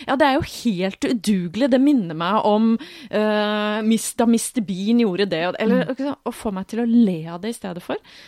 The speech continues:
Speaker 1: Da kan man romme sin egen ufullkommenhet, da.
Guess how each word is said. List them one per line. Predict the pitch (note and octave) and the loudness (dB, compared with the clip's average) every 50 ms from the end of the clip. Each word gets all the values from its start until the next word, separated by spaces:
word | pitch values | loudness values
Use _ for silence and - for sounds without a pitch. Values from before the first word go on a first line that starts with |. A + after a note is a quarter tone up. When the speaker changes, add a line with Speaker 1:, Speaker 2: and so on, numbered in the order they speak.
| - _ | -12 _
Speaker 1:
Da | C4 - | -12 -10
kan | - - A#3 G#3+ | -8 -6 -6 -4
man | G3+ G#3+ A3+ A#3+ | -4 -2 0 0
romme | C4 C4+ B3+ G#3+ F3 D#3+ E3 F#3+ A#3 | 2 2 0 0 -2 -4 -8 -8 -8
sin | - - B3 A#3 - | -6 -6 -6 -6 -4
egen | - A#3 G3+ F3 D#3 C#3+ - G3 A3 A#3 - _ | -4 -6 -6 -6 -10 -8 -6 -6 -6 -6 -4 _
ufullkommenhet, | - B3+ G#3 F3 - - - E3+ C#3+ - - G3 E3 F3 F#3 G#3 C4 D4 - | 0 0 0 -2 -6 -10 -12 -12 -12 -10 -10 -10 -8 -8 -6 -6 -6 -6 -6
da. | F4 | -8